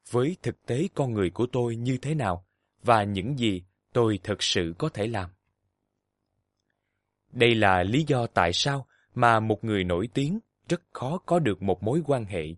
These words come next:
chân chính với người khác. Một quan hệ chân chính là một quan hệ không bị chi phối bởi bản ngã, vì mục tiêu của bản ngã là chỉ để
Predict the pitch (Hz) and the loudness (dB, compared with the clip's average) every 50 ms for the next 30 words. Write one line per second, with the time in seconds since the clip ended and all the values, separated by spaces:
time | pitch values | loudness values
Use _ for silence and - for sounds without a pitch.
0 | _ - 127 113 110 95 - - 107 131 165 165 156 165 143 107 90 80 - - | _ -4 -4 -2 -2 -6 -6 -8 -6 -6 -6 -2 -2 -2 -2 -2 -4 -4 -4 -8
1 | 117 151 175 - _ _ _ _ _ _ _ _ _ _ _ _ _ _ _ 123 | -10 -10 -10 -12 _ _ _ _ _ _ _ _ _ _ _ _ _ _ _ 4
2 | 127 120 - - - 175 175 165 123 101 82 85 90 - 139 127 123 104 - 123 | 4 4 4 2 0 0 0 0 -2 -2 -2 -2 -2 -2 -2 -2 -2 -4 -4 -4
3 | 123 151 196 - _ _ _ _ _ - 120 123 123 117 113 107 104 - 170 175 | -4 -4 -6 -8 _ _ _ _ _ 0 2 2 4 4 2 0 0 0 0 0
4 | 170 151 117 104 90 85 85 95 - - - 156 143 120 92 90 85 - - - | 0 -2 -2 -2 -2 -2 -2 -4 -8 -8 -6 -6 -6 -4 -4 -4 -6 -4 -4 -4
5 | 117 110 - - 117 117 147 185 190 147 110 95 98 90 92 85 95 123 123 104 | -4 -4 -2 -4 -4 -2 -2 -4 -4 -2 0 0 2 2 0 0 0 -4 -6 -4
6 | 85 78 95 - - _ _ _ _ _ _ _ _ _ _ _ _ 113 127 131 | -4 -6 -6 -10 -14 _ _ _ _ _ _ _ _ _ _ _ _ -2 0 0
7 | 120 113 113 120 113 - _ - 175 180 165 - - 143 - 98 92 104 131 127 | 0 0 -2 -4 -4 -6 _ 2 2 2 2 2 -2 2 2 2 2 2 -2 -2
8 | 104 87 85 98 147 165 _ _ _ _ _ - 113 107 95 - - - 101 120 | -2 -2 -2 -4 -6 -10 _ _ _ _ _ 4 4 4 4 2 -2 -4 -4 0
9 | 117 95 85 87 120 | 0 0 0 0 -4